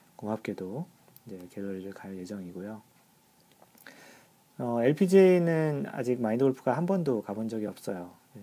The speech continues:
피지에이는 몇 번 가봤었는데, 그래서 한국의 많은 선수들이 지금 나오게 돼서 좀 더 피지에이보다는 더 아는 사람들이 많아서 더 좋을 것 같기도 하고, 현재 이 라운드 결과로 보면 박세리 선수가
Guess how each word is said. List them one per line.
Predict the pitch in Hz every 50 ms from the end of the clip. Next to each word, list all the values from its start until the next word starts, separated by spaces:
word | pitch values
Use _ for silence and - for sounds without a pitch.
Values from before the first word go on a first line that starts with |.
| 98 _
피지에이는 | - 143 135 135 127 117 113
몇 | 101 95 -
번 | - -
가봤었는데, | 92 90 90 92 90 - 101 - 90 90 92 - 127
그래서 | 123 107 - - 104
한국의 | 123 143 147 147 147 131 127 127 - _ _ _ - - 123 110
많은 | 98 92 95 98 98
선수들이 | - 151 165 160 - 156 151 123 - 120 147 190 220 226 - - - - - _ _ _ _
지금 | - - 117 101
나오게 | 98 95 95 98 101 101 101 98 98 - 104
돼서 | - - 104 107 - 110 98 98 110 104 92 87 _ _ _ _
좀 | - - 104 98 95 95 _ _ - - - - - - _ _ _ -
더 | 117 113 110 101 101 - 127 -
피지에이보다는 | - 180 185 180 202 190 170 151 135 120 110 107 101
더 | - 98 95 95
아는 | - 98 101 110 120
사람들이 | 120 131 120 113 110 107 101
많아서 | 92 90 95 101 107 104 104 98 95 104 107 98 - _ _ _ - - _ _
더 | - -
좋을 | - - 104 101
것 | - - 98
같기도 | 90 - - 98 - -
하고, | 98 120 123 120 - 113 113 110 101 101 - _ _ - - - - - - _ _ _ _ -
현재 | 139 135 131 139 131
이 | 120 127
라운드 | 135 156 170 175 165 156 156 135
결과로 | 123 113 113 120 120 120 120 120 117 120 113
보면 | 104 101 104 104 101
박세리 | 101 92 - - 143 139 139 131
선수가 | 127 123 117 113 120 110 107 104 101 98 95 110